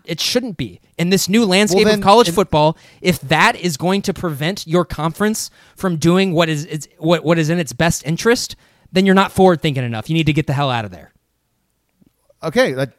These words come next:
Speaker 2: I, I, I hope you're right, and I, again, I, I think that's an argument for us seeing giant super conferences,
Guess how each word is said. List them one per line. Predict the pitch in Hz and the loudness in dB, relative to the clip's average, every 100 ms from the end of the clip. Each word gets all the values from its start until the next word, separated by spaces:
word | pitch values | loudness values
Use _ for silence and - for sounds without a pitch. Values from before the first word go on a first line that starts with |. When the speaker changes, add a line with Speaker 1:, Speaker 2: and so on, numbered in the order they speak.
| _ | _
Speaker 2:
I, | 143 147 - | -6 -6 -10
I, | 123 139 117 | -6 -6 -4
I | 135 | -2
hope | 139 185 | -2 -2
you're | 135 | -6
right, | 113 190 139 139 | -2 0 0 -4
and | 135 135 | -6 -4
I, | 139 - | -4 -6
again, | 139 180 | -6 -4
I, | 135 | -6
I | 131 135 | -6 -6
think | 175 | -4
that's | 147 151 139 | -4 -6 -4
an | |
argument | 139 143 151 143 | -2 -2 -4 -6
for | - 123 139 139 - _ _ _ - | -8 -6 -4 -6 -10 _ _ _ -10
us | 120 | -8
seeing | - 139 135 | -6 -6 -6
giant | 113 120 143 | -6 -6 -8
super | - 190 | -8 -10
conferences, | 190 98 92 - 76 - | -8 -10 -12 -18 -20 -20